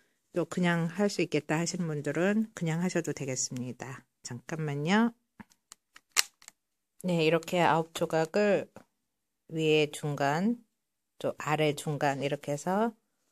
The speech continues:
꾸몄습니다. 어, 한 번씩 다리미로 꼭 한 번씩 눌러주시고요. 뒤집어서 이제 이렇게 좀 잘 안 된 부분을 한번 이렇게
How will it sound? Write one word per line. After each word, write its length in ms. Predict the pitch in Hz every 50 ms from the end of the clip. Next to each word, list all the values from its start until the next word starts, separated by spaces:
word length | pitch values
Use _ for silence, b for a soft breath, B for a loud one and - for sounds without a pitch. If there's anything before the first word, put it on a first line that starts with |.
| _ _ _ _ _ _ _ _
꾸몄습니다. 840 | - - 208 208 202 - - 156 147 131 120 - 58 57 - - _ _ _ _ _ _ _ _ _ _ _ _ _ _ _ _
어, 460 | - 175 165 160 156 156 160 160 165 160 151 - - - - _ - - - - - - _ _ _ _ _ _ _ _ _ - _ _ - - - -
한 160 | - - 240 233
번씩 300 | 247 240 240 247 240 233
다리미로 600 | - - 165 165 180 196 190 180 180 175 180 -
꼭 300 | 226 247 247 233 233 - - -
한 100 | - 214
번씩 460 | 208 208 190 175 160 - - 175 175 165
눌러주시고요. 1120 | 147 139 135 151 160 160 156 151 - - - - - 147 160 175 185 190 170 156 151 151 - _ _ _ _ _ _ _ _ _ _ - - _ _ _ _ _ _ - _ _ _ _ _ _ _ _
뒤집어서 520 | - 190 190 185 190 180 180 - 185 180
이제 460 | 175 160 160 156 165 160 156 156 147 - _ _ - _ _ _ _ _ _ _ _ _ _ _ _ -
이렇게 380 | - 165 160 165 - - 165 156
좀 260 | - 156 156 156 151
잘 400 | - - - 160 151 151 143 147 - _ _ _ - - - _ _ _ _ _ _ _ - _ _ _ _ -
안 100 | 160 160
된 200 | 165 190 175 180
부분을 600 | 170 156 147 - 156 151 147 151 160 165 165 165
한번 460 | 147 160 175 185 180 175 170 170 165 147
이렇게 540 | 139 143 139 - _ - - 165 165 165